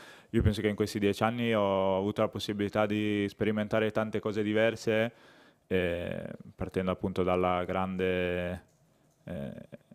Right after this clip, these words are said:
dal grande inizio in cui se ne parlava tanto, poi anche magari alle grandi delusioni in cui, eh, se ne è parlato molto male, eccetera, e da tutto questo penso che la cosa più importante sia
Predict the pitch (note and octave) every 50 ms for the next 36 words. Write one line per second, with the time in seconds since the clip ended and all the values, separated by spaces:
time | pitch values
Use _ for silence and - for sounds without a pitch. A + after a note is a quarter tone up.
0 | _ - _ - - _ _ _ _ _ - - - _ - - - _ _ -
1 | F#2 F#2 F#2 F#2+ - G2+ G2+ G2+ G#2 G2+ G2+ G2+ G#2 A2 A#2+ A#2 G#2 - A2 G#2
2 | G2 - G#2 G2 - G#2+ G2+ G2 - G2 F#2 G2+ G#2 G2 F#2+ - - G#2+ A2 G#2+
3 | G#2+ G#2+ G2+ - A2 G#2+ G#2 G2+ - G#2 G2+ G2 G2+ F#2+ - - F#2 F#2 F#2+ G2
4 | G2 G2 F#2+ F#2+ F2+ F#2+ G2 G2 G2 F#2+ F#2+ G2 G2 F#2+ F#2+ F#2+ F#2+ F#2 G2 G2
5 | G2 G2+ G2 G2 G2 F#2+ F#2+ F2+ - - G2 F#2+ F#2 F#2 F#2 F#2 F#2 F#2 F#2 F#2
6 | F2+ - - - - - - - - - _ _ _ - F2 E2 D#2+ D2 - -
7 | - - - - - - - - - - - - A2 G#2 G2+ - G#2+ G2 G#2+ A2
8 | - A2+ A2 G#2+ A2 G#2 - - A2 A2 A2 A2+ A2+ A2 A2 A2 A2 A2 G#2+ G#2+
9 | G#2+ G#2+ G#2 G#2 G#2 G2+ G#2 G2+ G2+ G2 G2 - G1+ G1+ - - - - - -
10 | - - G2 - - A2+ A#2+ A#2+ - C3+ C3+ C3+ C3 B2+ A#2 G2+ G2+ G#2 G#2+ A2
11 | G#2+ - B2 A2 - B2 A#2 C3 C3 C3 - - C3+ B2+ A2 - A2+ A2 G#2+ A#2
12 | G#2 G#2+ G#2 G#2+ - A2+ G#2+ A2 F#2+ A2 G#2+ G2+ A2+ G2 - A#2+ A#2 A#2 A2+ -
13 | - G2+